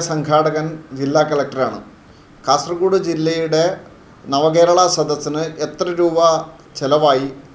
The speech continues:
എവിടെന്നാണ്, ആ, പണം കണ്ടെത്തിയത്, ആരിൽ നിന്നൊക്കെയാണ് പണം സ്വരൂപിച്ചത്, ആരാണ് പിരിച്ചത്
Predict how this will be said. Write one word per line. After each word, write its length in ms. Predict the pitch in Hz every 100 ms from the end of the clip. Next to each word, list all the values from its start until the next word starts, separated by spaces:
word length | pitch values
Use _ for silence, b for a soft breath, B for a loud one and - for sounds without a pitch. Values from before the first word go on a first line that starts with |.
| -
എവിടെന്നാണ്, 580 | 147 170 180 170 160 160 165 156 - b b - 127
ആ, 40 | 127 127
പണം 280 | 139 151 160
കണ്ടെത്തിയത്, 720 | 151 143 135 139 135 135 143 - 135
ആരിൽ 300 | 151 165 175 175 175
നിന്നൊക്കെയാണ് 760 | 160 160 160 156 156 147 147 151 151
പണം 220 | 147 139 151 139
സ്വരൂപിച്ചത്, 640 | 147 139 143 143 147 139 156 - B B B
ആരാണ് 480 | - 147 165 185 185 170
പിരിച്ചത് 400 | 170 156 160 160